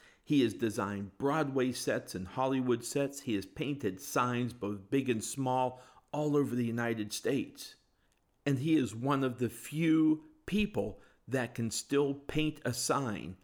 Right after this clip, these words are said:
freehand. In fact, if you saw the photo gallery from last week's episode,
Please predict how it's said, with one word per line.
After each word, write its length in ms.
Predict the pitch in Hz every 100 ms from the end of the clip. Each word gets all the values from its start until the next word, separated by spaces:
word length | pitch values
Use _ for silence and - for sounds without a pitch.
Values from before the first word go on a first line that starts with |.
| _
freehand. 800 | - - 127 127 98 85 - - - _ _ _ _ _ _
In 140 | 143 127
fact, 520 | - 117 180 95 -
if 180 | 117 -
you 100 | 120
saw 360 | - 214 247
the 160 | 147 113
photo 420 | - - 202 196
gallery 600 | 104 98 85 95 98 104
from 320 | 104 107 98
last 320 | 113 98 139 -
week's 260 | 117 -
episode, 640 | 135 147 165 - 175 180